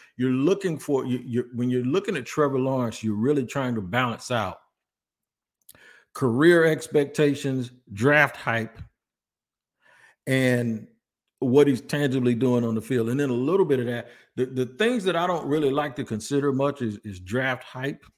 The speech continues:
because once a player start, started playing, I guarantee you when teams watch film, they're not watching film based on where they were picked in the draft. So if you're watching the,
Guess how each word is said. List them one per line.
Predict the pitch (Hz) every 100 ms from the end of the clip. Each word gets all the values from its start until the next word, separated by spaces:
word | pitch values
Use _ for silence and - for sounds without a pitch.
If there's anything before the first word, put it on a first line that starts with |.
| 113
because | 107 123 117 104
once | 127 139
a | 110
player | - 135 135 123
start, | - 123 123 120
started | - 131 117 110
playing, | 131 127 117
I |
guarantee | 120 135 127 117 127
you | 117
when | 110
teams | - 127 117
watch | 113 113 -
film, | 123 110
they're | 104
not | 113 113 107
watching | 110 107 95
film | - 117 107
based | 95 98 -
on | 95
where | 101
they | 90 87
were | -
picked | - 85 80
in |
the | 71
draft. | 78 - - -
So | 98 87 _ _ _ _ _ _ _ _ _
if | 104
you're | 113 147
watching | 147 143 143 120
the, | 113